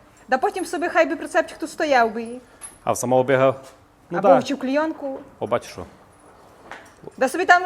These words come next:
Speaker 1: ч-, черпав би скільки, закончилося,
Speaker 2: Одна
Speaker 1: ти
Speaker 2: голова.
Speaker 1: знов приїхав би прицепчиком.
Speaker 2: Одна голова добре, а дві
Speaker 1: Бо
Speaker 2: голові це
Speaker 1: Бо ми його так і не використовуємо часто,
Speaker 2: такої
Speaker 1: він ж нам
Speaker 2: шапки
Speaker 1: не
Speaker 2: нема.
Speaker 1: треба часто.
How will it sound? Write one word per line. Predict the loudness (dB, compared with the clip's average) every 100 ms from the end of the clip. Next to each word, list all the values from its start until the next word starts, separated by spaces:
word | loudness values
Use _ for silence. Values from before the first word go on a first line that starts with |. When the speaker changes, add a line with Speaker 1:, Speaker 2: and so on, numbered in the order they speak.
| -4
Speaker 1:
ч-, | -10 -14 -18 -4
черпав | -2 2 4 4
би | 0
скільки, | 0 -2 -2 0
закончилося, | 2 4 2 2 4 6
Speaker 2:
Одна |
Speaker 1:
ти |
Speaker 2:
голова. | 6 8 8
Speaker 1:
знов | 8
приїхав | 4 2 2
би | 0
прицепчиком. | -2 2 2 2 -4 -4 -2 -2 -4
Speaker 2:
Одна | 0 4 4
голова | 6 6
добре, | 6 6 4
а | 4 0 -16 -20 -14
дві | 0 2
Speaker 1:
Бо |
Speaker 2:
голові | 2 2
це | -2 0
Speaker 1:
Бо | 0
ми | 2
його | 2
так | 2 2
і | 2
не | -2
використовуємо | -2 -6 -2 0 0 0
часто, | 2
Speaker 2:
такої | 2 2
Speaker 1:
він |
ж | 4
нам | 2
Speaker 2:
шапки | 2
Speaker 1:
не | 0
Speaker 2:
нема. | 2 2
Speaker 1:
треба | 0
часто. | 0 -2 -2 -8 -10